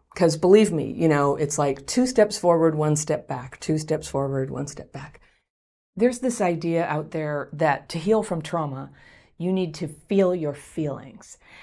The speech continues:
And some people will encourage you to feel your feelings and explore your feelings and trust your feelings. But when you have P T S D from childhood,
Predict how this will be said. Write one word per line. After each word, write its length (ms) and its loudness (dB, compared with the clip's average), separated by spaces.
And 300 0
some 220 -4
people 260 2
will 120 2
encourage 520 0
you 180 0
to 120 -10
feel 400 6
your 160 6
feelings 800 2
and 120 -2
explore 600 0
your 160 2
feelings 580 -4
and 160 -4
trust 420 -4
your 100 -4
feelings. 540 -6
But 420 0
when 260 2
you 140 4
have 280 -2
P 120 -4
T 180 -6
S 140 0
D 120 -8
from 220 -10
childhood, 600 -6